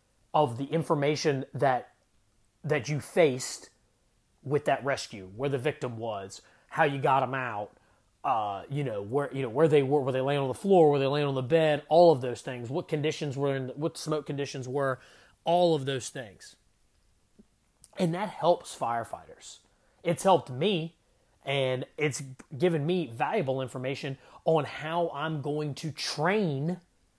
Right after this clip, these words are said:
these firefighters and how I operate when I have, when I'm faced with a search and rescue situation.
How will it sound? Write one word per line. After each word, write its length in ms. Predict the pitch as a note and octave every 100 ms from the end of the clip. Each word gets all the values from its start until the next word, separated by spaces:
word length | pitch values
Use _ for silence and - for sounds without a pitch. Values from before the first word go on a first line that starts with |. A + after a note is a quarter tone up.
| _ _ _ _ _ _ _ -
these 260 | C#3 D#3+ -
firefighters 800 | C#3+ E3 E3 A#2 A#2 B2+ C#3+ - -
and 140 | D3
how 320 | B2 F3 F3
I 320 | D3+ E3 F#3+ F3
operate 840 | D#3 G#3+ F3 B2 A#2 C3 - - - _ _ _ _ _
when 240 | B2+ E3 E3
I 140 | E3
have, 320 | D3+ D#3+ C#3 -
when 160 | D3+
I'm 140 | C#3+ C3+
faced 640 | - - G3+ C#3+ - - - _ _ -
with 180 | D3 D3
a 80 | C#3+
search 340 | - C#3+ C#3
and 80 | D3
rescue 340 | D#3+ A3 -
situation. 680 | B2+ C3 G#2+ A2+ A2 - G2+